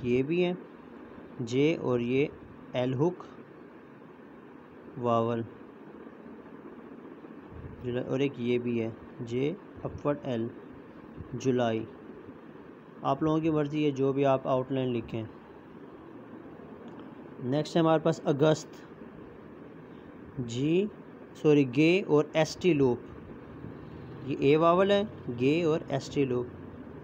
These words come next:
क्या है हमारे पास, ये अगस्त। क्या लिख रहे हैं हम, अगस्त। अब तक हमने पढ़ा है जनवरी, फरवरी, मार्च, अप्रैल, मई, जून, जुलाई, अगस्त।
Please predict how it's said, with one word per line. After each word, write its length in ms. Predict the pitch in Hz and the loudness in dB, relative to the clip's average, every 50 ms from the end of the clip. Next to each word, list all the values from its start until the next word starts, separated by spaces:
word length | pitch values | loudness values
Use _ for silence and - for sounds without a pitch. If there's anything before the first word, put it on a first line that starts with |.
| - - | -12 -4
क्या 120 | - 131 135 | 0 2 2
है 60 | 143 | 4
हमारे 240 | 143 147 147 147 147 | 4 4 4 2 2
पास, 240 | 151 151 151 147 - | 2 0 0 0 -2
ये 60 | - - - - - 135 | -10 -10 -10 -6 -2 -2
अगस्त। 480 | 123 120 113 127 139 143 139 - - - - - - - - - - - - - - - - - - | -2 0 2 4 4 4 4 0 -6 -14 -12 -12 -12 -12 -12 -16 -16 -18 -18 -18 -18 -18 -18 -14 -8
क्या 120 | - 135 135 | -4 -2 0
लिख 180 | 139 147 143 | 0 0 0
रहे 100 | 160 165 | 0 -2
हैं 60 | 175 | -2
हम, 60 | - - | -2 -2
अगस्त। 300 | 131 117 131 135 - - | -2 0 0 0 0 -2
अब 80 | 135 - - | -6 -4 -4
तक 100 | 151 143 143 | -4 -2 0
हमने 160 | 143 143 147 | 0 -2 0
पढ़ा 240 | - 151 143 143 147 | 2 2 4 4 4
है 120 | 151 151 139 | 4 2 2
जनवरी, 500 | 120 131 131 135 139 139 156 160 165 165 156 - - - - - - - - - - - - - - - - | 2 2 2 2 2 0 0 0 0 -2 -4 -8 -12 -16 -16 -16 -16 -16 -16 -16 -16 -16 -18 -18 -8 -2 2
फरवरी, 440 | 139 139 147 151 156 156 165 170 160 | 2 4 4 4 4 4 4 4 4
मार्च, 440 | 151 139 131 135 143 156 151 - 143 | 4 4 4 4 4 4 4 2 2
अप्रैल, 440 | 139 131 - - - 156 160 160 151 | 0 0 0 0 0 2 2 2 2
मई, 360 | 143 131 127 135 143 156 151 | 2 2 2 2 2 2 0
जून, 400 | 135 117 123 127 135 143 151 156 | 0 0 0 2 2 4 4 2
जुलाई, 420 | 135 120 127 123 127 131 139 156 - | 2 2 2 4 4 4 4 4 2
अगस्त। 440 | 139 127 113 123 131 151 165 - - | 0 0 2 2 2 2 2 -2 -8